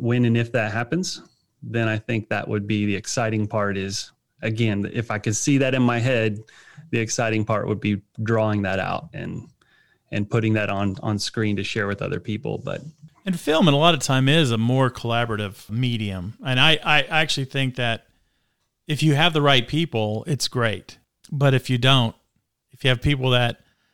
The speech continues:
Speaker 2: come on set
Speaker 1: Mm-hmm.
Speaker 2: and they haven't shaved when their character is barefaced, yeah, that gets
Speaker 1: Mm-hmm.
Speaker 2: rough. We had a guy that <clears throat> had a, had a, uh,
Speaker 1: Ouch.
Speaker 2: had a black eye,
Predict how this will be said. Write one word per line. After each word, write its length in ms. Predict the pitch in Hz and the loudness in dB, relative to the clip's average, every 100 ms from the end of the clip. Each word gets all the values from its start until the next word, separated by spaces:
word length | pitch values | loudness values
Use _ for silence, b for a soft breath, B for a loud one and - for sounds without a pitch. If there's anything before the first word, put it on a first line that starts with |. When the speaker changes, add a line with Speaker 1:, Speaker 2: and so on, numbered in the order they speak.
| _ _ _ | _ _ _
Speaker 2:
come 160 | - 160 | 2 6
on 160 | 151 135 | 6 6
set 300 | - 151 117 | 4 4 6
Speaker 1:
Mm-hmm. 340 | 139 147 139 | 6 4 2
Speaker 2:
and 180 | 143 143 | 0 4
they 240 | 143 131 | 4 4
haven't 360 | 127 147 127 127 | 4 2 2 0
shaved 500 | - 165 165 160 135 | 0 2 4 4 4
when 140 | 135 | 4
their 140 | 131 123 | 4 2
character 520 | - 143 139 135 123 | 2 2 2 0 0
is 340 | 117 135 123 117 | 0 -2 -2 -4
barefaced, 920 | _ - 160 175 - 120 120 - - _ | _ -2 0 0 0 -2 -2 -4 -10 _
yeah, 140 | 135 147 | 0 4
that 100 | 170 | 6
gets 160 | 117 | 6
Speaker 1:
Mm-hmm. 100 | 120 | 6
Speaker 2:
rough. 320 | 151 113 - | 6 4 0
We 140 | 151 156 | 0 4
had 160 | 151 | 6
a 60 | 135 | 6
guy 260 | 139 135 127 | 6 4 4
that 800 | 123 175 - 254 240 170 160 - | 2 2 4 6 8 8 4 0
<clears throat> 500 | _ - - 175 - | _ -12 -6 -4 -4
had 200 | - 170 | 4 6
a, 140 | 165 - - | 6 4 0
had 220 | 147 151 | 2 4
a, 180 | 143 139 | 6 6
uh, 200 | 135 127 | 6 4
Speaker 1:
Ouch. 440 | 147 117 - - - | 2 0 -4 -10 -4
Speaker 2:
had 140 | 156 | 0
a 40 | 151 | 4
black 320 | 156 160 156 | 4 4 4
eye, 460 | 190 185 127 135 | 2 2 -4 -8